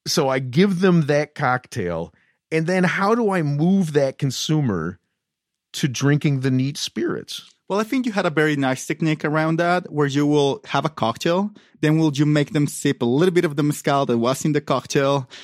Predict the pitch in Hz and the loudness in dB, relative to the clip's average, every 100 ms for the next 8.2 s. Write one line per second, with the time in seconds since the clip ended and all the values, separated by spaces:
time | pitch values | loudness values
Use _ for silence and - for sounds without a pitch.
0 | - 104 98 135 131 131 127 127 - 139 | -4 -4 0 0 2 2 2 -2 -4 -4
1 | 131 131 110 110 135 151 170 175 247 240 | -2 -2 -2 0 2 2 0 0 2 2
2 | 233 214 202 214 180 - - - 180 180 | 0 0 2 2 -2 -10 -4 2 4 2
3 | - 170 151 - 175 160 - - 131 123 | 0 0 0 2 2 0 -4 -4 0 2
4 | 127 120 - - - 214 233 165 - 165 | 0 -2 -6 -20 -8 -2 0 -2 -4 -2
5 | 226 226 196 151 160 156 147 139 113 _ | -2 -2 -4 -2 0 2 2 0 -4 _
6 | - 139 - 123 113 - 151 143 110 78 | -6 -6 -2 -4 -4 -2 0 2 0 -4
7 | 71 - _ _ 139 160 160 196 190 - | -8 -12 _ _ -2 0 0 -2 -2 -2
8 | 151 143 | 0 0